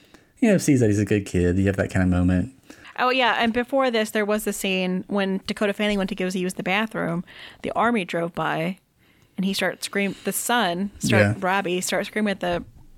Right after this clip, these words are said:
Speaker 2: army, "Come take me with you. Take me." That's not how it works.
Speaker 1: Right. What is he gonna do? Yeah,
Speaker 2: You,
Speaker 1: what's he gonna
Speaker 2: you,
Speaker 1: do?
Speaker 2: you can't just join the army.
Speaker 1: No.
Speaker 2: And even if he,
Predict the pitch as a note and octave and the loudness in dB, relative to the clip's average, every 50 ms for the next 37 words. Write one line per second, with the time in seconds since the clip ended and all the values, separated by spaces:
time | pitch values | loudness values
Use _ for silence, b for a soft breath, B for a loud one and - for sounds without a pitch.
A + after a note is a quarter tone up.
0 | - - - - - - - - G3 G#3 G3 F3+ E3 F3 - - A#3 A3+ - C#4+ | -20 -20 -20 -20 -20 -8 -4 -2 0 0 0 -2 -4 -4 -2 -2 0 0 2 2
1 | C#4+ C#4 D4 D4+ D#4 E4+ F#4 F4 - D4 B3 G#3+ G3 F#3+ - - C4+ C#4 C4+ C#4+ | 2 2 2 2 4 2 2 2 2 2 2 2 2 0 0 0 0 0 0 0
2 | D4+ D4+ - G4+ G4+ G4 D4+ G#3+ F#3+ F#3 F#3+ G#3+ C4 C4 - - - D4 - - | -2 0 0 -2 0 0 0 2 2 2 2 2 0 -2 -6 -14 -18 -20 -20 -20
3 | _ _ - C3 A#2+ A#2+ G#2+ G2 F#2+ A#2 C#3 - D4+ F#4+ - C4+ G#3+ F#3+ F3 G3 | _ _ 2 6 6 6 6 6 4 4 4 4 6 6 6 8 8 8 8 6
4 | G3 B2+ G2 F#2 F#2+ - - - - - _ _ _ _ _ _ _ _ _ - | 6 6 4 4 2 -2 -4 -8 -8 -8 _ _ _ _ _ _ _ _ _ 0
5 | D#3 C3+ A2+ G2+ A2 C#3+ - - - C#3 C3 C#3 C#3+ A#2 F#2+ F#2+ G#2+ - E4 - | 4 4 4 6 4 4 2 4 4 4 6 6 6 4 4 2 2 0 -2 -2
6 | - - A#4+ B4+ B4 - - - D#4+ F#4+ D#4+ - - - - C4+ B3+ C4 C#4+ D4 | -2 0 0 0 0 -4 -4 -2 0 0 0 -2 -6 -6 -4 -2 0 2 2 2
7 | C#4+ B3+ A#3 G#3+ - A3 B3+ C#4+ D4 - G2 F#3+ F#3+ G#3 A#3+ D4 D#4+ G4 F#4 F#4 | 2 2 2 2 4 4 6 6 6 6 4 2 2 2 2 2 0 0 0 -2
8 | F4+ - - D#4 C4+ B3+ - | -2 0 0 0 0 0 -2